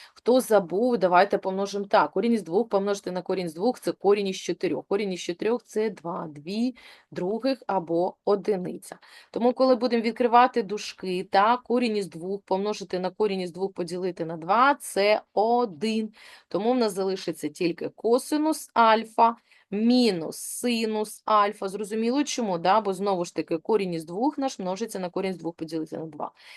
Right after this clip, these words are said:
Ну і потім по виразу три синуса альфа. Значить, косинус альфа нема з ким додати. Синус, мінус синус альфа плюс три синус альфа — це плюс два синусів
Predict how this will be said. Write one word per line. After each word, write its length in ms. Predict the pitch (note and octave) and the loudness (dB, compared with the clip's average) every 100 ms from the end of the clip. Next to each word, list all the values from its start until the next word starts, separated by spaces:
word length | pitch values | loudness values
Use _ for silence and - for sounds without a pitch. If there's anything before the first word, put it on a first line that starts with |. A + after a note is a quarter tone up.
| - - | -20 -2
Ну 60 | B4 | 2
і 80 | D4 | 2
потім 420 | - A#3+ - G3 | 2 2 2 0
по 140 | G3 | 0
виразу 560 | G3 C4 E4 D4+ B3+ C4 | 0 0 2 2 0 -2
три 400 | - G#3 A3+ B3 | -2 -4 -2 -4
синуса 720 | - G3+ F#3+ F#3+ F#3+ G3+ F#3 - | -4 -4 -4 -4 -4 -4 -4 -2
альфа. 480 | E3+ F#3 - - F#3+ - - - - - | -2 -2 -6 -6 -6 -14 -18 -18 -18 -14
Значить, 800 | E3+ F3 A3+ B3 A#3 A3+ A3 G#3 | -12 -2 2 4 4 2 -6 -6
косинус 600 | - B3+ - A3+ G#3+ - | -2 -2 0 -2 -2 2
альфа 340 | G#3 F#3 F#3 G3 | 2 2 -2 0
нема 400 | D#4 D4+ C#4 C#4 | 2 4 4 2
з 100 | - | 0
ким 220 | C4+ B3+ | -4 -2
додати. 720 | C4+ A#3 C#4 C#4 C#4 C#4 C#4 - - - | -2 2 2 2 2 0 -2 -6 -20 -16
Синус, 500 | - C4+ B3 A#3 - - | -4 0 2 2 -2 0
мінус 480 | A#3 C4 A#3 G#3 - | 4 4 4 2 -2
синус 360 | A3+ G#3+ - | -4 -2 2
альфа 260 | G#3 G3+ F#3+ | 2 2 -2
плюс 320 | - G#3+ - | 0 -2 -2
три 260 | C4 C4+ E4 | 0 2 2
синус 460 | - D#4 D4+ - | 2 0 0 4
альфа — 320 | D4+ D4+ C4 | 4 4 2
це 180 | B3 F3 | -2 -4
плюс 320 | E3+ F#3+ A3+ | -4 -4 -4
два 420 | F#3 E3 E3+ F#3 A3+ | -6 2 6 6 4
синусів 760 | - F3 F3+ F3+ - D#3+ - | -2 -6 -6 -8 -6 -6 -6